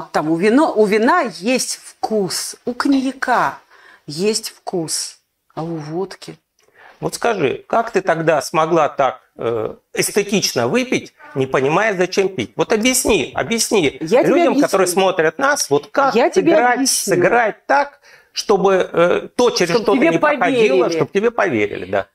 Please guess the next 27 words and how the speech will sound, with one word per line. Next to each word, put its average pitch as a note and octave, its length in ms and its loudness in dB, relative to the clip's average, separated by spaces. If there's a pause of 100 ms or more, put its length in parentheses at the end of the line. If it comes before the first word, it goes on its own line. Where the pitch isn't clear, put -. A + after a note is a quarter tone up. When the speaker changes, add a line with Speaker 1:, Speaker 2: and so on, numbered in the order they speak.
(140)
Speaker 2:
А - 100 -6
комплимент G#3+ 520 -2
можно A#3+ 280 -4
себе D#3 280 -6
сделать? B2+ 380 -10
Speaker 1:
Конечно, B2+ 480 -4
Speaker 2:
Можно. C#3 260 -4
Speaker 1:
нужно. - 320 -6 (580)
Speaker 2:
Вот E3 160 -8
Олег F3+ 260 -4
Павлович D#3+ 340 -2
Табаков D3 600 -8 (560)
мне G3+ 480 -6 (580)
говорил, D#3+ 540 -4
это E3+ 160 -8
мне F3+ 200 -2
было F3 180 -8
очень F#3+ 300 -8
приятно. C#3 560 -14 (760)
Он C4+ 340 4
говорил, F#3+ 640 -2
что - 220 -10
я C#3+ 320 -8
очень G#3 360 -2
талантливая D4 880 2
<laughs> - 60 -8
актриса. - 880 0